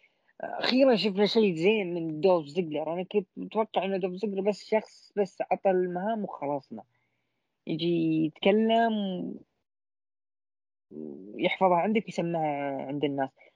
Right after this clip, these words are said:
لكن الحين أبدع صراحة دوف زيجلر. وليش لا ما يكون روبرت رود يكون له دفعة قادمة؟ يعني، شفنا بيجي أعطوه دفعة، درو ماكنتاير أعطوه دفعة. أنا ما أدري ليه من عام ألفين وخمستاش أو سبعتاش وأنا استنى دفعة البو-،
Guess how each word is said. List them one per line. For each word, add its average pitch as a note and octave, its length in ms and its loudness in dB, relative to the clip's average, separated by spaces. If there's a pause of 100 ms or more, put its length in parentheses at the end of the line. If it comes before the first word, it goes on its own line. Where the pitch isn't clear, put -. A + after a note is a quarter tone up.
(100)
لكن F3 260 2
الحين G#3+ 380 -2 (480)
أبدع D3+ 400 2
صراحة D3+ 340 -4
دوف C3+ 360 -4
زيجلر. B2+ 340 -4 (500)
وليش C4+ 340 6
لا D#4 200 4
ما A3 140 -2
يكون G#3+ 380 -4
روبرت G3+ 340 -2
رود G#3+ 140 0
يكون G3+ 300 -2
له G#3+ 160 -2 (540)
دفعة F#3 280 0
قادمة؟ F3 500 -2 (500)
يعني، C#3 520 -6
شفنا F#3+ 280 -2
بيجي F#3 440 2
أعطوه A3+ 300 4
دفعة، F3 560 -2
درو D#3 280 -2
ماكنتاير E3+ 300 2
أعطوه F#3 240 4
دفعة. F#3+ 340 -2 (400)
أنا F#3+ 80 6
ما A3 100 2
أدري G#3+ 220 2
ليه G#3+ 120 6
من F3+ 180 0
عام G3 180 0
ألفين F#3+ 260 -2
وخمستاش D#3+ 920 -2
أو D#3 60 -8
سبعتاش E3 600 0
وأنا E3 160 -4
استنى D#3+ 380 -2
دفعة D3+ 240 -2
البو-، D3 320 0